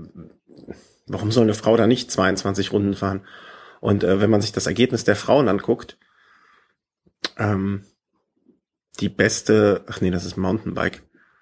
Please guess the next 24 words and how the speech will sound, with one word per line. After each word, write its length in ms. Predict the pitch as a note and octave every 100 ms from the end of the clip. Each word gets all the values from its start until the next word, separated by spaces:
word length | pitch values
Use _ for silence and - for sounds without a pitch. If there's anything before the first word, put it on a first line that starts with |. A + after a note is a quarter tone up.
| _ _ -
Den 120 | F#2
wollen 160 | G#2 A2+
wir 100 | G2+
jetzt 180 | F2+
nun 180 | G2+ G2
wirklich 260 | A2 F#2 F#2
nichts 160 | F2
zu 100 | -
tun 180 | - F#2
haben. 220 | F2+ F2+ - - - - _
Ähm, 760 | G#2+ G2+ G2+ G#2 G2 F#2+ F2+ - -
die 320 | F#2 F2+ F2
Viererstaffel 1800 | - - - - A#2+ C3 A#2+ B2 A#2+ - - A#2 A#2+ - A#2 A2+ A2 F#2 -
Frauen 680 | - - - G2 A#2+ C3+ C#3 - - - _ _
hat 340 | A2+ A2 -
die 100 | G#2
beste 420 | - F#2+ - A2+
siebenundzwanzig 760 | G2+ G#2+ D3 G2 - D#2 F#2 -
Runden. 340 | E2+ F2+ F2 - _ _ _ _ _ _ -
Also 160 | G#2
es 100 | G#2+
gibt 240 | - - -
genau 300 | A2 G#2+ D3
genommen 420 | D3 C3+ C#3+